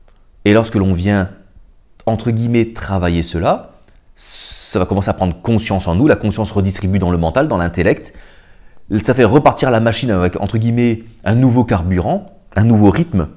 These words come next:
un nouveau sens, et on part sur quelque chose de bien. Et là, on commence à produire le bien. Et donc que ta volonté, c'est-à-dire que ton désir, que ta, que, que ton programme,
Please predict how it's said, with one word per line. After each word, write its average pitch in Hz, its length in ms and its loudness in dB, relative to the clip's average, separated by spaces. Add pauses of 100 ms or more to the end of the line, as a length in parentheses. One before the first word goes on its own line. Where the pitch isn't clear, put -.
un 101 80 -2
nouveau 101 240 4
sens, - 640 -4 (880)
et 110 80 0
on 95 80 0
part 143 160 -2
sur - 100 -12
quelque 107 160 -2
chose 120 160 -4
de 120 60 -2
bien. 95 180 -2
Et 92 80 0
là, 135 100 2
on 156 80 0
commence 127 300 -2
à 107 60 -4
produire 113 320 -4
le 101 80 0
bien. 87 200 -4 (2000)
Et 101 40 0
donc 101 140 2
que 104 80 -4
ta 92 160 0
volonté, 98 640 2
c'est-à-dire 85 200 -4
que - 80 -8
ton 85 240 -4 (180)
désir, 98 460 0 (160)
que - 80 -4
ta, 80 360 -4 (540)
que, 98 100 -2
que 90 200 -2
ton 113 160 0
programme, 127 800 2